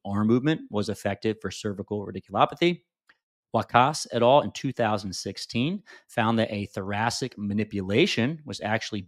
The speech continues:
better than a cervical mobilization, although both in group, groups improved over the course of time. And then Young et al. in two thousand nineteen also found that thoracic spine manipulation to be effective for patients with cervical radiculopathy.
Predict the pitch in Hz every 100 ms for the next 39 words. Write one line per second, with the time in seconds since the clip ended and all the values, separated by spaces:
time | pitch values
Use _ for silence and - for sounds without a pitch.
0 | _ 107 139 113 123 123 - _ _ 104
1 | 104 95 - - 131 120 110 98 104 98
2 | 101 92 170 190 98 120 165 _ _ 117
3 | 107 107 85 110 113 110 104 104 113 -
4 | _ _ - 117 - 98 - 131 120 117
5 | - 95 92 - 92 85 - - 175 95
6 | 110 - - _ 107 101 107 143 190 123
7 | 98 92 113 101 - 120 104 - 98 95
8 | 95 98 98 117 139 - 120 - 107 101
9 | 101 - 98 98 - - - 95 95 98
10 | 101 110 107 107 156 165 113 101 - 107
11 | - 135 131 - 104 - 98 - 110 107
12 | 104 - 98 - 101 90 101 92 90 95
13 | 131 139 -